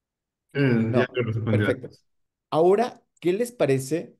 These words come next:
Speaker 2: si lo que yo quiero ver es el riesgo? Yo quiero evaluar el riesgo y entonces voy a hacer un gráfico de riesgos acumulados, es decir, a mayor cantidad de tiempo,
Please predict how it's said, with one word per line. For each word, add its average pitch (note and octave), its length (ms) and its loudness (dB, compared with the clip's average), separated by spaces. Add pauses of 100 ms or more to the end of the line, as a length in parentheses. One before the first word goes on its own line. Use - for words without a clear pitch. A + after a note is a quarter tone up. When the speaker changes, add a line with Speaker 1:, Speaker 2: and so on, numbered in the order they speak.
(140)
Speaker 2:
si - 220 -8
lo C3+ 180 -2
que C#3 120 -4
yo G3 240 -2
quiero A3 320 0
ver - 380 -2 (580)
es D#3+ 260 -2
el D#3 160 4
riesgo? C#3+ 540 0 (760)
Yo D3 180 -2
quiero D#3 360 0
evaluar B2 520 -2
el B2+ 80 -8
riesgo A#2 680 -8
y A#2+ 100 -8
entonces C3+ 260 -8
voy D#3 80 2
a - 20 -4
hacer C#3 240 -2
un C3+ 140 -2
gráfico C3 680 -6 (160)
de A#2 160 2
riesgos C3+ 460 -2
acumulados, G2 540 -6
es G2+ 60 -12
decir, A2+ 440 -6 (300)
a A#2+ 100 -6
mayor C3 640 0 (100)
cantidad C3+ 540 -2
de D3+ 140 -6
tiempo, C#3 600 -6